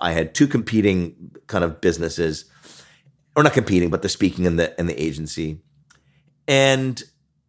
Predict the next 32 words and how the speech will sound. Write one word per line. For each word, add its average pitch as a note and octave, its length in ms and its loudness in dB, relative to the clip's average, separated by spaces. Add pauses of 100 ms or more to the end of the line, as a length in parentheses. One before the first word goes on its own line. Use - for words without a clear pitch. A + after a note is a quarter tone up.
(1300)
I E3 640 2
remember C#3 920 2 (220)
the A#2 360 2
moment A2 1080 2 (460)
when F#2 220 0
I F#2+ 100 4
decided, F2 480 2
like, E2 180 0
"Okay, D#2+ 320 -2
this D#2 240 -4
is," D#2 500 -8 (220)
there A2+ 100 6
were A2+ 80 4
two, B2+ 200 -4 (120)
two, E3+ 180 2
there D3 200 2
were B2+ 60 4
two, - 200 -6
two C#3+ 160 0
moments. D2+ 300 -2 (360)
The C3 80 0
first F#3 280 -2
moment D3 300 4
was B2+ 200 2
we A2+ 60 -6
started B2 240 0
to A2+ 40 -8
pick A#2+ 180 -2
up A2 80 -2
some G2+ 140 -10
stuff, G2+ 340 2 (640)
and G#2+ 500 2